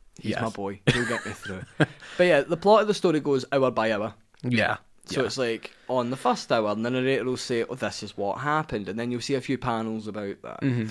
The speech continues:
Speaker 1: And then I think it's about maybe hour six where everything just decides, "Nope, that's it, fully fucked,
Speaker 2: Yeah.
Speaker 1: we're gone." Like, that's it.
Speaker 2: <laughs> I think, uh, what does it start with him doing? Does he make, he makes them love him and worship him, isn't it?
Speaker 1: Yeah, and he has God,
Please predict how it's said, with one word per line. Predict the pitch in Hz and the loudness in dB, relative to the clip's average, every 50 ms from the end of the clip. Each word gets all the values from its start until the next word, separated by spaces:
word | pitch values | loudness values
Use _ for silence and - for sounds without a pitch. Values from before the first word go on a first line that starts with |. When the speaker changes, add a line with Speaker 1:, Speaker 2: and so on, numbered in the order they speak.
| - - - - - - - - - - _ - | -8 -12 -14 -16 -16 -16 -16 -18 -18 -20 _ -4
Speaker 1:
And | - 131 170 | -2 4 6
then | 214 226 226 220 208 202 175 | 8 8 8 8 6 4 2
I | - 202 | 0 0
think | 214 302 330 415 | 2 4 4 4
it's | 320 277 | 4 2
about | - 294 269 254 - | 0 -2 -2 -2 0
maybe | - 240 240 226 240 226 - | 2 2 2 4 2 0 2
hour | - 226 220 214 214 214 214 214 214 - _ _ _ - | 4 4 4 4 4 2 0 -2 -4 -8 _ _ _ -20
six | - - 156 147 156 - - - - - - _ | -4 2 4 4 4 4 0 -8 -14 -14 -12 _
where | - 175 175 180 | 4 8 8 8
everything | 185 180 190 185 185 196 190 185 | 8 8 6 2 2 0 0 0
just | 180 165 - | -2 -4 -2
decides, | - 170 165 - 165 160 160 143 - | -4 -2 0 2 4 4 2 0 0
"Nope, | - 151 151 - | 0 0 0 2
that's | - 156 101 - - | 0 0 -2 0 0
it, | 131 - - | -2 -2 -2
fully | - 175 156 151 | -4 -2 0 0
fucked, | 131 - - 117 110 123 | 0 2 0 0 2 4
Speaker 2:
Yeah. | 120 107 90 98 | 4 4 4 4
Speaker 1:
we're | 135 120 | 2 0
gone." | - 113 104 101 104 101 - - _ | 0 -2 -2 -2 -2 -4 -8 -10 _
Like, | - 131 139 143 120 | -4 -2 0 0 2
that's | 139 135 120 - - | 2 2 2 0 -2
it. | 110 101 - - - | -4 -4 -4 -8 -14
Speaker 2:
<laughs> | _ _ | _ _
I | - 135 | 0 0
think, | 139 - 165 165 - - - _ _ _ _ - | 4 6 6 6 6 2 -6 _ _ _ _ 4
uh, | 151 151 151 156 151 147 143 127 | 6 8 10 10 10 10 8 8
what | 165 190 170 | 6 2 2
does | 190 190 | 0 -4
it | 160 - | -4 -6
start | - - - 165 151 120 | -2 4 6 8 8 8
with | 135 127 - | 6 4 2
him | 143 127 117 | 2 2 4
doing? | 110 117 107 104 98 - 101 | 2 2 0 0 -2 -6 -4
Does | - 131 131 120 | -2 0 0 2
he | 135 127 | 2 2
make, | 139 143 143 131 - - - - | 4 4 4 2 0 -6 -12 -4
he | - 151 | 0 2
makes | 135 139 151 156 143 - - | 4 6 6 4 4 0 2
them | 143 131 120 120 | 2 4 4 6
love | 127 131 135 147 131 | 6 6 6 6 4
him | - 120 104 101 | 2 -2 -2 -2
and | 95 92 101 110 | -4 -4 -4 0
worship | 120 123 131 - - - - | 2 2 2 2 -2 -8 -10
him, | 104 98 120 123 | -10 -10 -10 -10
isn't | 123 104 - 120 | -10 -8 -4 -2
it? | 131 147 - - - - - - | -2 -2 -4 -6 -14 -20 -4 2
Speaker 1:
Yeah, | 151 143 | 4 6
and | 139 135 | 6 6
he | 131 | 4
has | 139 131 | 2 0
God, | 113 - 139 123 123 127 131 131 | 0 0 2 2 4 2 2 0